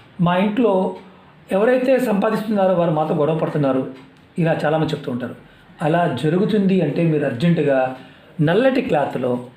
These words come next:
ఒక పట్టిక ముక్క పెట్టి ఇంటి ముందు కట్టండి. గుమ్మడికాయ కడతారు కదా అక్కడ.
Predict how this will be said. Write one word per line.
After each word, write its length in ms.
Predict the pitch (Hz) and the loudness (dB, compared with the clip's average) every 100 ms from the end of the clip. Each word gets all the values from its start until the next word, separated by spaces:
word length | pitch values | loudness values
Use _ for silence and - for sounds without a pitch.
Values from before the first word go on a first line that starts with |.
| - | -12
ఒక 160 | - | -8
పట్టిక 220 | 139 135 180 | -6 -2 -2
ముక్క 240 | 165 160 | -2 -2
పెట్టి 200 | 135 208 | -4 -2
ఇంటి 220 | 175 151 | -2 0
ముందు 240 | 151 139 240 | 0 0 -2
కట్టండి. 300 | 160 - 104 - - - - - - - - - 151 | -4 -6 -8 -12 -20 -20 -20 -20 -20 -20 -20 -10 -4
గుమ్మడికాయ 300 | 160 165 160 | -2 0 0
కడతారు 240 | 160 165 | 0 0
కదా 100 | 180 | 0
అక్కడ. 200 | - - | -2 -6